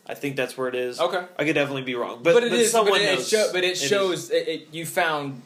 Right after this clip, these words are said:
Speaker 2: proof, I mean, that it's, like, three years.
Speaker 1: Yes, uh, there,
Speaker 2: Okay.
Speaker 1: there is an official thing out there that says
Speaker 2: All right.
Speaker 1: this is when this happened.
Speaker 2: Okay.
Speaker 1: I just don't know it by heart, um,
Speaker 2: All right.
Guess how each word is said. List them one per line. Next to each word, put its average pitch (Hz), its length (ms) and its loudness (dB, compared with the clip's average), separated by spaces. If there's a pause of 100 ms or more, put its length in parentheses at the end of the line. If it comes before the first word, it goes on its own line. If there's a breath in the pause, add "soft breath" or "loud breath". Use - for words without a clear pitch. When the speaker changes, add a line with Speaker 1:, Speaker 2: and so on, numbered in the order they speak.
Speaker 2:
proof, 135 440 -4
I 131 60 -14
mean, 120 200 -6
that 113 100 -8
it's, 110 180 -6
like, 104 180 -10
three 104 240 -12
years. 147 280 -6
Speaker 1:
Yes, 143 340 -2
uh, 135 220 -4
there, 151 220 4
Speaker 2:
Okay. - 80 0
Speaker 1:
there 165 180 4
is 165 160 -2
an 151 100 -2
official 139 440 -2
thing 127 340 -2
out 131 260 -2
there 120 220 -2
that 117 240 -6
says 110 720 -4
Speaker 2:
All 143 120 2
right. 87 200 -6 (140)
Speaker 1:
this 127 340 -8
is 110 100 -14
when 113 200 -12
this - 160 -12
happened. - 460 -20
Speaker 2:
Okay. 160 200 0
Speaker 1:
I - 60 -2
just - 200 -12
don't 82 180 -10
know 87 140 -12
it - 80 -18
by 71 140 -14
heart, - 240 -16 (240)
um, 123 80 -10
Speaker 2:
All 107 160 -10
right. - 120 -18